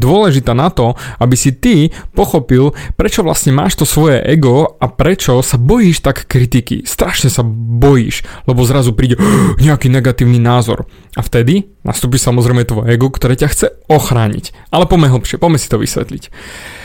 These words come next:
Kritika je technicky akýkoľvek názor, ktorý dostaneš ty,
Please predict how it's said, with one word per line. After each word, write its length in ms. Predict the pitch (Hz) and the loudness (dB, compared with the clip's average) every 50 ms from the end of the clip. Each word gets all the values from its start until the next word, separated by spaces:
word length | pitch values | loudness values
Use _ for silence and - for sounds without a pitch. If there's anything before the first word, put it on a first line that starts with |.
| - - - - - - _ - - | -20 -20 -20 -20 -20 -20 _ -10 -6
Kritika 640 | - 226 262 262 - 170 - - 151 160 156 156 | -2 -2 -2 0 -2 -2 0 0 0 2 2 2
je 160 | 143 135 147 143 | 2 2 2 2
technicky 640 | 208 220 - - 208 190 - - - 160 160 - | 2 0 2 2 2 2 2 0 0 -2 -2 -2
akýkoľvek 640 | - - 226 - 220 185 - 190 170 160 151 135 131 | -4 -6 -4 -2 -2 -2 0 0 0 0 0 0 2
názor, 400 | 147 190 220 226 151 139 135 127 | 2 2 2 2 2 0 0 0
ktorý 240 | - - 135 123 120 | 0 0 2 2 2
dostaneš 640 | 120 151 160 - - 156 139 127 120 - - - - | 2 0 0 0 0 0 2 2 0 -2 -4 -2 0
ty, 320 | 139 131 127 120 110 - | 2 2 2 2 0 -2